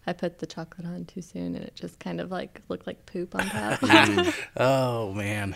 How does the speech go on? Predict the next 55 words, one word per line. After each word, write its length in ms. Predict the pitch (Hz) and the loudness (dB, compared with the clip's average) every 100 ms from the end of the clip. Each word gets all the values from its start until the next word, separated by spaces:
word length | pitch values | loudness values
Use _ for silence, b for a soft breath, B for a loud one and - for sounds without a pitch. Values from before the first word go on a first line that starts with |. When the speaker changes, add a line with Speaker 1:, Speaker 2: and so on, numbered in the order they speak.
| - | 0
Speaker 3:
Again, 540 | 101 139 131 113 120 | 6 10 12 10 4
still 300 | - - 92 | -2 2 4
would 120 | 87 90 | 6 6
have 100 | 85 | 6
ate 200 | 78 - | 2 2
them. 120 | 104 | 0
Speaker 2:
Rich 240 | 101 101 | 2 4
would 120 | 117 104 | 2 4
have 80 | |
ate 120 | 95 85 | 2 0
it. 100 | - - | -4 -2
Speaker 1:
Yep. 240 | 185 - | 0 0
Speaker 3:
Absolutely. 580 | 87 90 - 85 69 85 - | -2 -4 -4 -8 -8 -8 0
Speaker 2:
Yeah, 100 | 123 | 4
if 60 | |
you 60 | 143 | 6
have 80 | 202 | 8
any 280 | 175 120 - - - - - - | 8 4 0 -20 -20 -20 -14 0
cookie 320 | 151 151 127 | 0 2 2
disasters 920 | 104 98 104 117 120 127 117 117 117 | 2 2 4 4 2 0 2 2 0
or 220 | 95 85 90 | -2 -4 -4
they 80 | 98 | -4
just 160 | 104 - | -4 -2
don't 160 | 101 | -2
look 180 | 101 104 | -2 -2
good, 220 | 107 107 | -2 -4
bring 200 | 107 135 | -2 0
'em 140 | 107 101 | 2 2
in, 220 | 101 90 | 2 0
and 180 | - 92 95 | 0 -2 2
we'll 120 | - | 4
Speaker 3:
Yeah. 60 | 147 | 6
Speaker 2:
take 220 | 101 - | 2 -2
care 180 | 85 82 | -8 -8
of 80 | |
those 180 | 78 - | -10 -6
for 60 | 220 | 2
Speaker 3:
Yeah, 100 | 381 | 6
we'll 100 | 131 | 6
Speaker 2:
you. 20 | |
Speaker 3:
take 160 | - 104 | 6 4
care 140 | 90 | 4
of 40 | 82 | 0
those 140 | - | -2
for 160 | - 92 | -4 -4
you. 120 | 165 - - | -4 -8 -4
Don't 120 | 98 | 0
throw 140 | 123 139 | 6 8
'em 100 | 143 | 8
Speaker 2:
Um, 80 | |
Speaker 3:
away. 140 | 139 85 | 8 6
That, 180 | 90 254 | 4 4
Speaker 2:
<laughs> 120 | 277 | 6
Speaker 3:
that's 200 | - 113 | 6 2
wasteful. 400 | 92 - - - | 0 -2 -6 -12